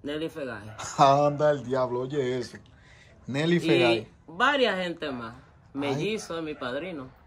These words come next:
Speaker 2: ¿El Mello, el que yo entrevisté?
Speaker 1: Sí.
Speaker 2: Se le murió el papá el otro día.
Speaker 1: Ya, yo no sé.
Speaker 2: Sí, se murió el papá. Él me llamó. Yo estaba en Santo Domingo.
Speaker 1: Sí.
Speaker 2: Ok, el Mello es tu padrino. Entonces,
Speaker 1: Sí,
Speaker 2: ajá.
Speaker 1: Mello,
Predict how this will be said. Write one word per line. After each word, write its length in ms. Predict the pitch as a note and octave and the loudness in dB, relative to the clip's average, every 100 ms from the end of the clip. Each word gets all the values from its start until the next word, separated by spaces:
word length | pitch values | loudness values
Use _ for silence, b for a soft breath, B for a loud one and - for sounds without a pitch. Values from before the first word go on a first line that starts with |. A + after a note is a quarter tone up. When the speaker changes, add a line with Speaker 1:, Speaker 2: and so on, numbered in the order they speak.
| - | 4
Speaker 2:
¿El 120 | D#3+ | 8
Mello, 280 | G#3+ A#3+ F3 | 10 10 8
el 60 | E3+ | 6
que 80 | F3 | 4
yo 80 | |
entrevisté? 440 | G3+ A3+ A3+ E3+ G#2+ | 8 8 6 4 2
Speaker 1:
Sí. 80 | G2+ | 0
Speaker 2:
Se 120 | C#3 | 0
le 80 | D3+ | 2
murió 240 | D3+ D#3 | 6 8
el 80 | E3 | 10
papá 380 | F3 - D#3+ D#3+ | 8 10 10 10
el 80 | |
otro 240 | D3 D3 C#3 | 6 2 2
día. 220 | C#3 C3+ | 2 -2
Speaker 1:
Ya, 260 | C#3+ D3 C#3 | -2 -6 -8
yo 100 | C3+ | -8
no 180 | C#3 C3+ | -10 -12
sé. 120 | - - - - | -16 -20 -20 -20
Speaker 2:
Sí, 300 | - C#3 D3 | -6 2 2
se 140 | D3+ C#3 | 4 0
murió 180 | C3 | 0
el 60 | C3 | 0
papá. 420 | C3+ - B2 C3+ - - - | 0 0 -2 -4 -10 -18 -8
Él 80 | A#2+ | -4
me 120 | B2+ | 0
llamó. 400 | C3+ A#2 A#2 A#2 - B B | 2 2 -2 -4 -8 B B
Yo 60 | - | -4
estaba 200 | A2 C3 | 0 0
en 40 | |
Santo 260 | C3+ C3+ C3 | 0 -2 0
Domingo. 460 | B2 A2 A2+ G#2 G#2 B B B | 0 -2 -4 -6 -10 B B B
Speaker 1:
Sí. 80 | B B - | B B 6
Speaker 2:
Ok, 240 | F#3 G#3 F3 | 8 8 8
el 220 | D#3+ D3+ | 8 6
Mello 220 | D#3+ C3+ | 8 8
es 60 | G#3+ | 6
tu 100 | F#3+ | 8
padrino. 460 | F3+ D3 C3+ A#2+ b b b - | 8 8 2 -2 b b b -2
Entonces, 340 | F3 A3+ A3+ | 6 8 8
Speaker 1:
Sí, 380 | G3+ E3+ E3+ F3+ | 4 2 -2 0
Speaker 2:
ajá. 340 | C#3+ D3 F3+ F3 D#3 | 2 2 0 -2 -6
Speaker 1:
Mello, 760 | E3+ G3+ A3+ G#3 G3 G3+ G#3+ | -2 0 0 0 0 -2 -4